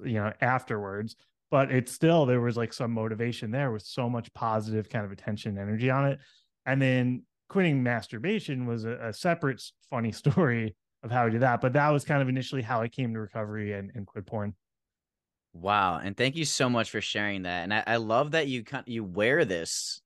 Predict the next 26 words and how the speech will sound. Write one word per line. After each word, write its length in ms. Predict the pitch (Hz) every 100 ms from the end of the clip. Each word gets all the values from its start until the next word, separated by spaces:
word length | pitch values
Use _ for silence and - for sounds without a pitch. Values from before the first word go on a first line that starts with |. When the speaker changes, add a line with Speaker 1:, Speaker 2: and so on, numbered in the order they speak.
| -
Speaker 2:
like, 240 | 107 104
on 140 | 117 110
your 100 | 98
sleeve, 360 | - 135 110
like, 140 | 90 90
"Hey, 180 | 135 104
I 140 | 110
had 200 | 131 127
this 160 | 113 -
problem." 460 | - 113 127 82 71
And, 240 | 90 101 113
and 140 | 113
that 100 | 110
inspires 600 | 104 - - 147 175 117
people 260 | 117 107 104
along 220 | 101 98
the 60 | 87
way. 320 | 107 135 92
And, 80 | 90
like, 180 | 87
being 240 | 87 117 101
vulnerable, 560 | 98 135 160 104 98
like 200 | 95 90
you 120 | 95 90
have 260 | 104 156
been, 300 | 104 90 82